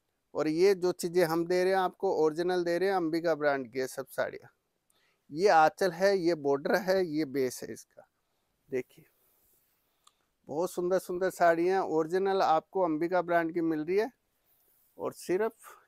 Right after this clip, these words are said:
ग्यारह सौ अस्सी रुपये के अंदर। हर साड़ी पे टैग आएगा आपका अंबिका ब्रांड का। ये लीजिए, ये ब्लाउज है इसका,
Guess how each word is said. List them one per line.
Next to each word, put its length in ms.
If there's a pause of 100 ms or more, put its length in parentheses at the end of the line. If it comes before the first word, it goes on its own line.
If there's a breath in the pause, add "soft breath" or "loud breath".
ग्यारह 360
सौ 160
अस्सी 320
रुपये 260
के 80
अंदर। 260 (1080)
हर 140
साड़ी 340
पे 280
टैग 360
आएगा 300
आपका 240
अंबिका 360
ब्रांड 300
का। 120
ये 180
लीजिए, 360 (1600)
ये 200
ब्लाउज 420
है 80
इसका, 280